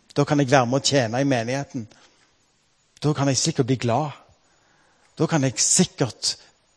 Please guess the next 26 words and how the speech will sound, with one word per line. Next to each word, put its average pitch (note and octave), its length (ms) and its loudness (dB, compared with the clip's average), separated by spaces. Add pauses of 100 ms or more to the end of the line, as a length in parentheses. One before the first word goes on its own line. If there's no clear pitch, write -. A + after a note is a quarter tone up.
(380)
være C#3+ 240 0
et - 80 -2
redskap C3+ 480 0
for B2+ 140 -4
han. D#3+ 320 -6
Men C3+ 100 -2
jeg, F3 140 2 (160)
jeg E3+ 100 0
må E3 80 -2
ha F3+ 160 -2
ting F#3+ 240 -4
på F#3 140 -4
plass - 260 -6
først. - 320 -10 (1900)
Er A2 80 -8
det C3+ 80 0
et - 80 -4
sant - 480 -4
liv? G3+ 240 -8 (1800)
Gud, C#3 480 0
han C3 240 0
er C#3 240 0
skaper, C3+ 640 0
han B2+ 120 -2
er B2+ 120 -4
frelser, D#3 560 2